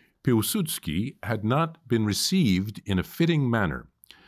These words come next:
There was not enough pomp and ceremony. I replied that this was what had been decided on. Eight, he went on to rebuke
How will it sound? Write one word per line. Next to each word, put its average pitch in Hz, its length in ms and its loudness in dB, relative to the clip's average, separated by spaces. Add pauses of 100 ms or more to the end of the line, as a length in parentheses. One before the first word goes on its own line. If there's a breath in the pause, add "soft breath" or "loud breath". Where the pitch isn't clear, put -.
(220 loud breath)
There 90 140 0
was 90 180 0
not 127 220 2
enough 110 360 0
pomp 117 540 -2
and 82 140 -4
ceremony. 85 640 0 (1000)
I 90 60 -2
replied 87 680 0 (360 loud breath)
that 156 120 -4
this 185 260 0
was 139 160 -2
what 107 180 2
had 98 180 -2
been 90 280 2
decided 80 580 -2
on. 67 300 -6 (680 soft breath)
Eight, 113 320 0 (440 soft breath)
he - 120 -8
went 80 200 0
on 95 220 2
to 87 360 0
rebuke 90 560 0